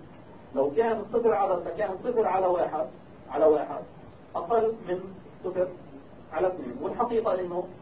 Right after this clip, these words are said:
صفر على واحد يساوي صفر، وصفر على اثنين يساوي صفر. شوف كيف؟ يعني في نوع من التلاعب لما الواحد يستخدم هذه العبارات ويتحدث في أقل من دون ما يفهمها، بيحكي شو هالقصة.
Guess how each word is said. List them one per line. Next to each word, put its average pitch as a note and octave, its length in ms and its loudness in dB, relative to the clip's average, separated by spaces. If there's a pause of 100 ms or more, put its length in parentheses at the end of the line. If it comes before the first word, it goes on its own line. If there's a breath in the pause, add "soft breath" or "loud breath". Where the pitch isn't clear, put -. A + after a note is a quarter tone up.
(240)
صفر G#3 240 4
على F3 220 0
واحد D#3+ 380 0 (220)
يساوي D#3+ 380 0
صفر، D3+ 320 -2 (240)
وصفر F3+ 300 -2
على D#3+ 160 -2
اثنين D3 380 -8 (360)
يساوي - 220 0
صفر. - 240 -12 (920)
شوف D3+ 160 -8
كيف؟ E3 180 -10
يعني E3+ 180 -10
في G3 460 -2 (440)
نوع F#3+ 180 0
من E3+ 360 -6
التلاعب D#3 540 0 (460)
لما C#3 140 -4
الواحد F3+ 300 2
يستخدم D3 460 -8
هذه D3+ 200 -2
العبارات C3+ 520 -2
ويتحدث A2+ 1160 -6
في B2 160 -12
أقل D#3 260 -4
من C3+ 120 -8
دون E3+ 160 -10
ما D3 60 -8
يفهمها، D3 440 -10 (440)
بيحكي E3 360 -12
شو F#3 60 -10
هالقصة. D3 280 -10